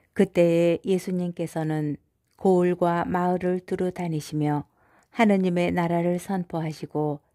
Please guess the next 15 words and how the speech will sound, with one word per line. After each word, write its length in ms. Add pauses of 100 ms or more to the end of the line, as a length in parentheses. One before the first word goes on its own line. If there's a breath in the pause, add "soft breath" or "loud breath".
그 340
복음을 520
전하셨다. 840 (1000 soft breath)
열두 420
제자도 720
그분과 480
함께 400
다녔다. 640 (1080)
악령과 800
병에 380
시달리다 720
낫게 340
된 300
몇몇 480
여자도 600